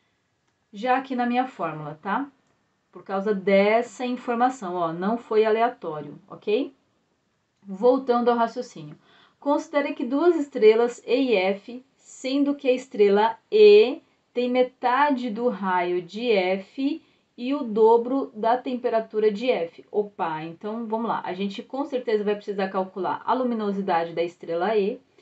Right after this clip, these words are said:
e a luminosidade da estrela F. Tudo bem? Aí olha o que que ele falou, ó. Sendo que a estrela E tem metade do raio da estrela F. Aí a gente para e pensa,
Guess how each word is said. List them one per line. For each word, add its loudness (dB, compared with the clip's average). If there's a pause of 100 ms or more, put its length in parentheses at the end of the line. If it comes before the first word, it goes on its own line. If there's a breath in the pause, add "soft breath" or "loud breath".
(480 soft breath)
e -2
a 4
luminosidade 0
da 2
estrela 0
F. -8 (880)
Tudo -20
bem? -8 (720 soft breath)
Aí 0
olha 2
o -4
que -4
que -10
ele -2
falou, -2
ó. 0
Sendo -2
que -2
a 4
estrela 0
E 4
tem -6
metade -2
do -6
raio 0
da 2
estrela 0
F. -12 (200)
Aí -6
a 0
gente 0
para -2
e -6
pensa, -10